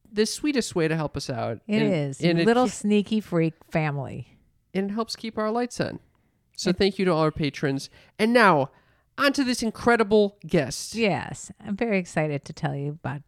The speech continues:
Speaker 2: Margaret. And she let her hair down.
Speaker 1: She really did. So,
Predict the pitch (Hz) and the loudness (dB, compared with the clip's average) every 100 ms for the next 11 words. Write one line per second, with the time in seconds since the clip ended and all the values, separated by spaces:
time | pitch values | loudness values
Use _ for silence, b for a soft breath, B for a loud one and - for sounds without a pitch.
0 | - 160 143 135 143 131 - _ 190 170 | -8 -6 -4 -6 -10 -10 -16 _ -6 -4
1 | 165 160 - b - - 381 285 233 254 | -2 -4 -6 b -14 -8 -6 -2 0 0
2 | 190 247 254 139 131 - _ _ _ - | 0 -2 -4 -8 -10 -16 _ _ _ -4
3 | 220 233 247 190 208 180 127 143 208 196 | -2 0 0 2 4 4 2 2 4 2